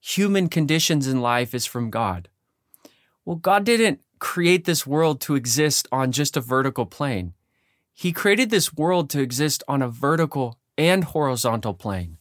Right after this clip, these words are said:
That means he has gifted certain people to help people in certain ways. Sometimes you and I need professional help and guidance.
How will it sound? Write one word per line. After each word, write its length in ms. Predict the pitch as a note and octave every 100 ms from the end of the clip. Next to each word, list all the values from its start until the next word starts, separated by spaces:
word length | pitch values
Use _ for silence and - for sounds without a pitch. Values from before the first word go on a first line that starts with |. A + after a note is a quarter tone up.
| _ _ _ _ _ _ _
That 180 | D#3 G3+
means 500 | B3 A#3 F3+ C#3+ - - _ _
he 240 | - G3
has 160 | G#3 C3
gifted 500 | - F#3 - G3+ D#3+
certain 460 | - F#3 F#3 F#3 D#3
people 400 | - E3+ D#3 C#3+
to 80 |
help 420 | A#2 - D#3 D#3+ - _
people 400 | - C#3 - C3
in 140 | B2
certain 380 | A2+ C3 G2 A#2
ways. 460 | G#2+ G2 E2+ - - _ _ _ _ _ _ _ -
Sometimes 1120 | - - G#3+ C4 G#3+ E3+ A#2+ A#2 C3+ - - _
you 240 | - D#3 G3+
and 100 | E3+
I 140 | D3
need 340 | C3+ D3 D#3 -
professional 720 | C#3 - C#3+ C#3+ - D#3+ B2+
help 280 | C3 B2
and 140 | A#2+ A2
guidance. 600 | G#2+ G#2+ F#2 D#2+ -